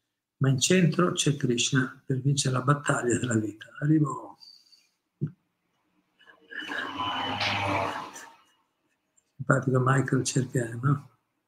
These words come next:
Bello? Sì. Al centro di tutto bisogna mettere Krishna. Bravo. Nella copertina della Bhagavad Gita c'è anche Krishna, nella, nella copertina.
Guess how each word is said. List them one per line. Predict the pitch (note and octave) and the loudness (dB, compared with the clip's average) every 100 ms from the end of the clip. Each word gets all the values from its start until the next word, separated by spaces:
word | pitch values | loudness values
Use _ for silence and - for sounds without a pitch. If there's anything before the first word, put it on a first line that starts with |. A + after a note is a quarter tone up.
| _ _ _ _ _ _ _ _ _ | _ _ _ _ _ _ _ _ _
Bello? | - C3+ C#3+ C3 - _ | -4 0 2 0 -8 _
Sì. | - - A2+ - _ _ _ _ _ | -14 -12 -12 -16 _ _ _ _ _
Al | A2+ | 2
centro | - D#3 D3+ C3+ | 6 6 8 6
di | C3 | 6
tutto | D#3+ D#3 B2+ | 8 8 6
bisogna | B2+ C3+ | 4 4
mettere | C3+ - B2+ | 4 6 2
Krishna. | - A#2+ A2 - A2 - - - _ _ | 4 -2 0 -2 -4 -10 -18 -20 _ _
Bravo. | - C#3 A#2+ A2+ _ _ _ _ _ _ _ _ _ _ _ _ _ _ _ _ _ _ _ _ - - - - - | -10 -10 -10 -18 _ _ _ _ _ _ _ _ _ _ _ _ _ _ _ _ _ _ _ _ -18 -18 -20 -16 0
Nella | C#3+ | 4
copertina | D3+ - - D3 | 4 4 6 6
della | D3 | 8
Bhagavad | D3 D3+ | 8 10
Gita | E3 D#3 | 8 6
c'è | - C#3+ | 6 8
anche | E3 D#3+ A#2+ | 8 6 2
Krishna, | B2 B2 - A2 - - | 0 0 -2 -4 -16 -10
nella, | A#2 B2 - | -6 -4 -4
nella | A2+ A#2 | -2 0
copertina. | A2 G#2+ A#2 - A#2 D3+ - | 0 0 -2 -2 0 0 0